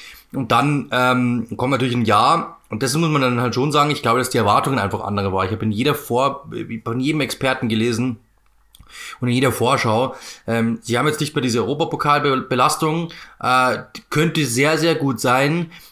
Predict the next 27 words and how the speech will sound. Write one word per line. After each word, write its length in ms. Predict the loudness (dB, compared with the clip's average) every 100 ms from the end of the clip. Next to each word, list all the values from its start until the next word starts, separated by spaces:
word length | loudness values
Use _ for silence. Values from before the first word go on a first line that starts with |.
| -14
dass 360 | -6 -2 0
sie 300 | 0 0 0
jetzt 380 | 0 0 0 -4
quasi, 640 | 0 2 2 0 0 -2 -2
ähm, 360 | -2 0 -2 0
dort 260 | 0 0
irgendwo 260 | 0 0 2
reinstechen 560 | 0 0 -4 -2 -2 -2
in 180 | 0
die, 240 | 0 0 0
in 60 |
die 100 | 0
Top 240 | -2 -6 -2
sechs, 460 | -2 -2 -4 -4 -6
so, 220 | -4 -2
ja. 200 | -2 -4 -10 -18 -8
Und 240 | -8 -6 -8
das, 120 | -4
genau 200 | 0 0
das 100 | 2
Gegenteil 300 | 0 0 0
ist 100 | 0
passiert. 260 | 0 0
Du 60 | 0
bist 240 | -2 -2
abgestürzt, 720 | -4 -2 -4 -2 -4 -4 -10
komplett. 420 | -6 -2 -2 -2